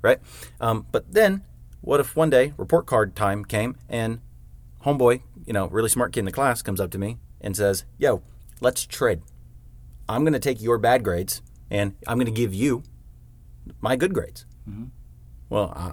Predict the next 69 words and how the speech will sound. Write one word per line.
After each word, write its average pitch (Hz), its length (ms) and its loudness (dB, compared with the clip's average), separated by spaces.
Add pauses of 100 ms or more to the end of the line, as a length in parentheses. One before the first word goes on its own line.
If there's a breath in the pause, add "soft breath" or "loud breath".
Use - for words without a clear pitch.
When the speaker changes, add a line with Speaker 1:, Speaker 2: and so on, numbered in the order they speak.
Speaker 1:
I'm 113 80 2
gonna 127 100 6
look 117 140 4
at 123 60 4
him 165 40 6
and 160 60 4
be 127 60 8
like, 104 140 8
"I 170 40 10
didn't 170 140 6
do 90 100 2
anything. 98 380 0 (300 loud breath)
I 113 60 2
didn't 123 140 4
Speaker 2:
Yeah. 117 60 6
Speaker 1:
do 117 40 4
any 98 120 2
of 87 40 0
the 85 80 2
work. 170 320 10 (160 soft breath)
I - 40 -2
didn't 104 140 2
put 104 120 0
anything 101 260 0
in. 151 300 6 (120)
I 123 120 2
deserve 104 560 2
what 98 100 4
I 113 80 2
get," 170 260 4
which, 104 260 0
Speaker 2:
Yeah. 147 80 -10 (100)
Speaker 1:
if 110 140 -8
you 120 60 -2
know 123 120 4
my 107 120 4
mom, 120 400 2
is 92 120 -6
gonna 107 120 -2
be 98 140 -2 (160)
death. - 320 4 (260 soft breath)
Like, 110 220 0
I, 117 220 -4
I 120 40 4
would, 110 160 4
like, 101 200 2
that 127 100 4
would 120 100 -2
be 101 80 0
horrible. 101 560 4 (280 soft breath)
Um, 113 220 -2
but, - 200 4
and 110 140 -2
he's 120 180 -2
like, 107 120 0
"No, 156 180 4
I'll 107 120 0
take 143 240 0
that - 140 -2
for 95 100 -8
you. 85 120 -10 (240)
Speaker 2:
Yep. 110 160 -12 (320)
Speaker 1:
I'll 202 80 -2
take 127 220 0
that 113 120 0
punishment. 107 440 -2 (240 soft breath)
I'll 92 80 0
take 117 240 0
that, 92 200 0